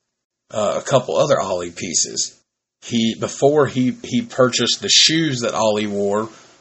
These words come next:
with his Thriller and Manila fight against Joe Frazier, and then he also bought Ali's walkout robe for his first fight when he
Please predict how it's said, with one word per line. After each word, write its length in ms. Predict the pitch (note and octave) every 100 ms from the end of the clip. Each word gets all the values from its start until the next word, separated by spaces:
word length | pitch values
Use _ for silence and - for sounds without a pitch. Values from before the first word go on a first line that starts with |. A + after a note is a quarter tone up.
| -
with 160 | A2
his 200 | G#2+ G2+
Thriller 460 | B2 B2 B2+ B2 B2
and 120 | A2+
Manila 460 | G#2+ A#2+ C#3+ A#2 G#2+
fight 480 | - G2+ G2+ G2
against 320 | G2 G2+ G2 -
Joe 160 | G2+
Frazier, 580 | F#2 C3+ F3+ C3+ G2+ A#2 - - _ _ _ _
and 160 | - C3+
then 180 | D3 F#3
he 220 | C3 C#3+
also 800 | - B2 D#3+ - - C3+ A#2 A#2+ C3 A#2 A2
bought 260 | A#2+ A2+
Ali's 440 | - B2+ B2 B2 G#2+
walkout 600 | A2 E3+ - B2+ G#2 G2
robe 340 | G2+ G#2 G#2 - - _ -
for 240 | C3 A#2+
his 300 | G#2+ A#2+ -
first 380 | - C3 B2+ -
fight 280 | B2 B2 G#2+ - _ -
when 180 | A2+ A2+
he 260 | A2+ A2